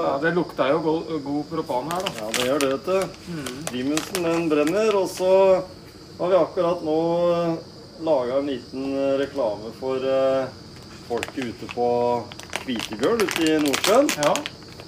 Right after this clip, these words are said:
Speaker 2: som skal feire jul der ute i år.
Speaker 1: Ja.
Speaker 2: Så for de som da har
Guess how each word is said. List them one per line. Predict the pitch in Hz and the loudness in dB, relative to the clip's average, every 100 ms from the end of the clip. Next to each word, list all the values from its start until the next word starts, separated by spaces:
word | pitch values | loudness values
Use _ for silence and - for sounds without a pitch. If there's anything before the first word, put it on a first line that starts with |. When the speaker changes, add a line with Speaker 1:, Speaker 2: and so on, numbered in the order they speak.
| - - - | -14 -10 -4
Speaker 2:
som | 156 | -4
skal | 143 165 | -2 0
feire | 160 147 147 | 4 6 6
jul | 139 135 | 4 2
der | 131 120 127 | 2 4 4
ute | 139 185 180 185 185 | 0 2 4 6 4
i | 190 | 4
år. | 226 285 - | 4 2 0
Speaker 1:
Ja. | 151 170 - - - - - - - - - - - - | -2 -2 -4 -16 -18 -18 -18 -12 -12 -12 -10 -8 -8 -6
Speaker 2:
Så | 151 160 165 170 170 | 0 4 6 6 4
for | 170 165 | 2 -2
de | 151 156 156 156 | 2 4 4 4
som | 147 156 | 2 2
da | 139 | 6
har | 143 147 143 139 - - - - - - | 6 6 4 2 -2 -10 -12 -16 -14 0